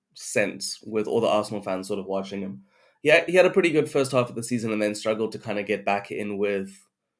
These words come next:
with the guy, with guys like Paqueta and Kakare keeping him out of the team. Um, but yeah, this,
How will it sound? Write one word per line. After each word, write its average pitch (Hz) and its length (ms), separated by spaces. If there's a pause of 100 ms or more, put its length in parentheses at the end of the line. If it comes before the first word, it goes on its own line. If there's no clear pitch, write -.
(380)
with 107 180
the 107 80
guy, 98 320
with 110 180
guys 98 220
like 101 180
Paqueta 98 720
and 98 160
Kakare 101 420
keeping 98 340
him 95 140
out 92 140
of - 140
the - 60
team. 87 480 (480)
Um, 113 480
but 120 240
yeah, 117 120
this, 123 320